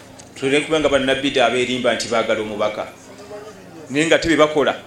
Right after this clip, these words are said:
singa jjira awo abaku-, abakuba bukubi ekibooko na kubagoba. Abantu b'ekibiina kya Nabi Muhammad, sallallahu alayhi wa sallam, baba n'obubonero kuba-, obuba-, obubalaga. Ng'ayimirira buyimiriza awo, ne bw'oba ovudde awo n'ogenda e Zaire,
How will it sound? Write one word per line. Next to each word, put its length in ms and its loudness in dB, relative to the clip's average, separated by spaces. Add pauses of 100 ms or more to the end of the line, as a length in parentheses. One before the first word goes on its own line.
(140)
singa 420 2
jjira 380 4
awo 220 4
abaku-, 220 0
abakuba 320 4
bukubi 220 -2
ekibooko 320 0
na 80 2
kubagoba. 580 4 (2750)
Abantu 260 4
b'ekibiina 420 2
kya 120 4
Nabi 240 0
Muhammad, 400 0 (140)
sallallahu 260 2
alayhi 80 4
wa 60 6
sallam, 240 0
baba 200 2
n'obubonero 420 0
kuba-, 220 -2 (280)
obuba-, 380 2
obubalaga. 720 4 (1800)
Ng'ayimirira 460 4
buyimiriza 480 2
awo, 100 6
ne 60 0
bw'oba 160 4
ovudde 240 2
awo 100 6
n'ogenda 380 2
e 20 2
Zaire, 560 2